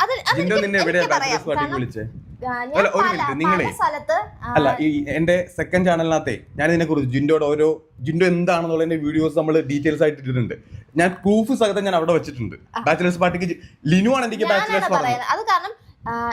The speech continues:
Speaker 1: ഞാൻ പല സ്ഥലത്ത് ബിഗ് ബോസിലുള്ള എല്ലാ ടീമായിട്ടും ഞാനും പ-, പരിചയമുണ്ട്. ഞാൻ എല്ലാ സ്ഥലത്തും ചെല്ലുന്നുണ്ട്. പക്ഷെ ഞാൻ വരുന്ന അവിടെ പോലും ജിൻഡോ ഇല്ല. ഏ, എനിക്കുള്ള സാധനം പോലും ജിൻഡോയ്ക്ക് എവിടെയും കിട്ടിയിട്ടില്ല.
Speaker 2: അല്ലാതെ മാത്രമല്ല, ഓരോ സ്ഥലത്ത്
Speaker 1: കാരണം
Speaker 2: വരുമ്പോഴും ജിൻഡോയെ പറ്റി മറ്റുള്ള
Speaker 1: ആൾക്കാർ
Speaker 2: ആൾക്കാർ
Speaker 1: പറയുന്നത് എനിക്കറിയാം.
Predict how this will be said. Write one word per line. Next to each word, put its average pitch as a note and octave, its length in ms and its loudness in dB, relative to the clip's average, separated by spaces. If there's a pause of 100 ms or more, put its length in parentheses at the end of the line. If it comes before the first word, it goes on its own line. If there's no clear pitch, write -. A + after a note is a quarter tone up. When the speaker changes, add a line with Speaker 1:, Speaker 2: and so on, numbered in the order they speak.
(120)
Speaker 1:
ഞാൻ F#4+ 260 0 (140)
പല D4 220 0
സ്ഥലത്ത് A#3+ 420 -8
ബിഗ് A#3 140 -14
ബോസിലുള്ള F4+ 440 -2
എല്ലാ D#4+ 340 0
ടീമായിട്ടും F#4+ 340 -4
ഞാനും F4+ 320 -2
പ-, C#4+ 260 2
പരിചയമുണ്ട്. D#4+ 400 -4
ഞാൻ C#4+ 400 0
എല്ലാ D#4 220 0
സ്ഥലത്തും D#4+ 320 -6
ചെല്ലുന്നുണ്ട്. B3 320 -4 (440)
പക്ഷെ E4+ 160 -2
ഞാൻ E4+ 340 0
വരുന്ന G#4 180 -4
അവിടെ D#4 200 0
പോലും C#4+ 340 -2
ജിൻഡോ B3+ 240 0
ഇല്ല. G3 320 -2 (440)
ഏ, A#3+ 40 -2
എനിക്കുള്ള F4 640 0
സാധനം D#4+ 340 -4
പോലും D#4 200 -2
ജിൻഡോയ്ക്ക് D#4 340 -2
എവിടെയും C#4 300 0
കിട്ടിയിട്ടില്ല. G#3+ 440 -2
Speaker 2:
അല്ലാതെ E3 240 2
മാത്രമല്ല, G3 400 2
ഓരോ D#3 380 2
സ്ഥലത്ത് - 200 2
Speaker 1:
കാരണം F#3 140 -2
Speaker 2:
വരുമ്പോഴും E3 380 -2
ജിൻഡോയെ D#3 300 0
പറ്റി F3+ 500 0 (160)
മറ്റുള്ള G#3 380 2
Speaker 1:
ആൾക്കാർ C#3 300 -2
Speaker 2:
ആൾക്കാർ D#4 100 0
Speaker 1:
പറയുന്നത് G4+ 280 -6
എനിക്കറിയാം. G4+ 720 -2